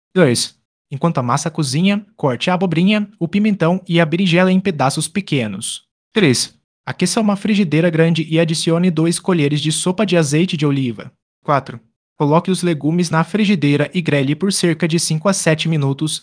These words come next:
até que fiquem macios e com marcas de grelha. Cinco, escorra a massa e misture com os legumes grelhados na frigideira. Seis,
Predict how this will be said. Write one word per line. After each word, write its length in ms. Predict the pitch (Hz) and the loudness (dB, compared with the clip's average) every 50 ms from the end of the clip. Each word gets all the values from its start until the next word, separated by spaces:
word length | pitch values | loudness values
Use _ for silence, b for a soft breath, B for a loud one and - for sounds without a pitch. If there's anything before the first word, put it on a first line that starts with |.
| b b | b b
até 220 | - 160 156 - 190 | -4 -2 -2 -2 0
que 140 | 185 220 | 0 -2
fiquem 280 | 196 - 202 196 - 208 | -2 -2 -2 -2 0 0
macios 540 | 185 185 180 180 - 185 180 180 180 - - - | 2 2 2 0 0 0 0 0 0 -2 -4 -6
e 80 | 196 196 | -8 -4
com 100 | - 202 | -2 0
marcas 400 | 180 180 175 160 - 160 156 160 | 0 0 0 0 0 -2 0 0
de 80 | 175 | 0
grelha. 540 | 170 160 147 143 123 107 101 104 107 107 - _ _ _ _ _ - | 0 0 0 0 0 0 -2 -6 -10 -14 -16 _ _ _ _ _ 0
Cinco, 400 | - 175 160 131 - - 117 - _ _ _ _ _ _ _ | 4 4 4 4 2 -2 -10 -20 _ _ _ _ _ _ _
escorra 380 | - 180 - - 185 160 160 156 | -8 -8 -4 -4 -2 0 0 0
a 20 | |
massa 400 | 139 135 139 147 151 - 170 156 - | 0 0 0 0 0 -2 -6 -6 -6
e 80 | 165 | -4
misture 440 | 151 151 160 156 - - 170 160 160 | -2 -2 -2 -4 -2 -2 -2 -2 -2
com 180 | 160 - 190 190 | -2 -2 -2 -2
os 140 | 180 180 | 0 0
legumes 400 | 185 185 151 139 156 170 185 180 | -2 -2 0 0 0 0 -2 -2
grelhados 520 | - - 170 185 190 165 143 147 143 147 139 | -2 -2 0 2 2 2 2 2 0 -2 -2
na 120 | 156 147 | -2 -2
frigideira. 680 | - - 170 180 175 175 151 143 131 120 107 98 98 123 - _ _ _ _ - | -2 -2 -2 0 0 0 0 0 -2 -2 -4 -6 -10 -14 -18 _ _ _ _ 0
Seis, 440 | - 170 139 120 120 - - - | 2 4 4 4 2 0 -6 -10